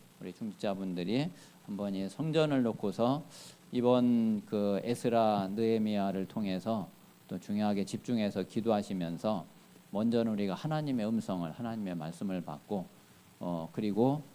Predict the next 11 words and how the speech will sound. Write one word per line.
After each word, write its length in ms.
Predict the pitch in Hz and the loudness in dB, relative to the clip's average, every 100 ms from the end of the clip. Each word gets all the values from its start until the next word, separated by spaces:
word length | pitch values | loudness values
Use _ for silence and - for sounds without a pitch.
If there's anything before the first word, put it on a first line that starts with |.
| - | -18
실제 280 | - 131 117 | -8 -2 0
하나님의 520 | 107 131 131 117 107 | 2 4 6 6 4
응답에, 640 | 110 113 98 95 92 90 87 | 2 4 4 4 4 2 0
응답을 380 | 107 98 92 90 | -2 0 2 0
향해 420 | 87 87 87 80 | 0 0 0 -2
우리가 220 | 82 85 82 | -6 -4 -4
어떻게 360 | - 107 107 | -2 -2 0
인도를 440 | 104 110 104 98 87 | 2 4 4 2 2
받고 380 | 80 - 101 | 0 0 -4
도전할 400 | 95 98 95 87 - | -4 -2 0 0 -4
것인지, 500 | 80 - 73 78 | -8 -8 -10 -10